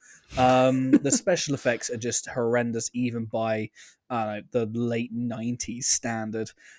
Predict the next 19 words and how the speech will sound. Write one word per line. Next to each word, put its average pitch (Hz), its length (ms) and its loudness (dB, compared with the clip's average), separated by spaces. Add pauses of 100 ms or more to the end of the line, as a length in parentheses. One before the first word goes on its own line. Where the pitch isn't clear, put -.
(160)
Um, 139 480 4
and, 156 440 6
and 151 120 6
it 156 100 2
was 160 200 6
also 170 400 6
slap 143 340 -2
bang 127 300 2
in 123 100 -2
the 123 60 0
middle 123 440 0
of 117 240 -4
the - 80 -10
sandwich 123 500 0
of 123 80 -10
shit - 500 -2
in 113 160 -6
season 117 420 -4
three. - 340 -6